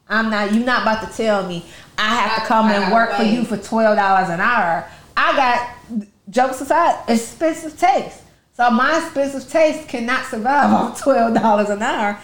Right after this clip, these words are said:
Speaker 1: And I damn sure not about to be slaving myself to a job that if I get sick and something happens, unfortunately,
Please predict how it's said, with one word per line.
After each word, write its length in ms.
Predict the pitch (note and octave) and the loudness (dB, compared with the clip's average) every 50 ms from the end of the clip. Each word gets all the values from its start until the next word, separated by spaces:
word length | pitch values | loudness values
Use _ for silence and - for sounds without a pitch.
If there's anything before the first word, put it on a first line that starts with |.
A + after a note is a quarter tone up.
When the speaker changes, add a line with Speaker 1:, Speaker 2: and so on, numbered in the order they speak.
| - - - - - | -20 -20 -18 -10 -6
Speaker 1:
And 140 | B3 B3+ C4 | -4 -2 -2
I 140 | C4 B3 | -2 0
damn 240 | A#3 C#4 D4 D#4+ D4+ | 0 2 2 2 -2
sure 240 | D4+ - C#4 B3+ B3+ | 0 0 -2 0 0
not 180 | B3+ B3+ A#3+ - | 0 -2 -2 0
about 220 | B3 B3+ C4 - | 0 -2 0 -2
to 60 | A#3+ | -4
be 100 | A3 A#3+ | -4 -4
slaving 460 | A3+ - - B3+ C4 C4+ C4+ C4 A#3+ | -6 -6 0 0 2 2 2 2 0
myself 760 | A#3 A3+ A3+ A3+ - - A3 G3+ G3 F#3+ F#3+ - - - - - - - | -2 -2 -2 -2 -2 0 0 0 2 0 -2 -6 -10 -18 -20 -18 -10 -4
to 160 | D#4 D4+ D4 | -2 0 0
a 60 | A#3+ | 0
job 420 | F3 G3+ B3 B3+ B3+ A3+ G3 E3+ | 0 2 2 2 4 2 0 2
that 120 | F#3+ G3 G3 | 0 2 2
if 140 | G3 G3 - | 2 0 2
I 200 | G3 A#3+ B3+ B3 | 0 0 0 -2
get 160 | C4+ B3 A3+ | -4 -6 -8
sick 420 | - - - B3+ A#3+ A3 G#3 - - | -8 -10 -6 -4 -4 -4 -4 -6 -10
and 80 | F3+ E3 | -12 -4
something 280 | - B3 B3 A#3+ A3+ | -2 -2 0 -2 -2
happens, 380 | A3 B3+ A#3+ B3 A#3+ A3 G3+ F#3+ | -6 -2 -2 -2 -2 -2 -4 -4
unfortunately, 760 | G#3 G3+ - A#3 A#3+ A#3 A#3 A3+ F#3 F3+ - F3+ F#3 F3+ F3+ | -4 -4 -2 -2 -2 -2 -4 -6 -10 -12 -10 -8 -8 -8 -8